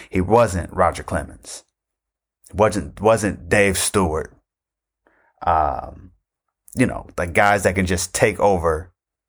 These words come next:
you know, seven and a half, eight innings. Um,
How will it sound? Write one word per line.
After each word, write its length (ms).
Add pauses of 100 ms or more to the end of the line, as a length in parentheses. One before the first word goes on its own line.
(220)
you 100
know, 300 (1900)
seven 380
and 120
a 40
half, 500
eight 280
innings. 640 (920)
Um, 460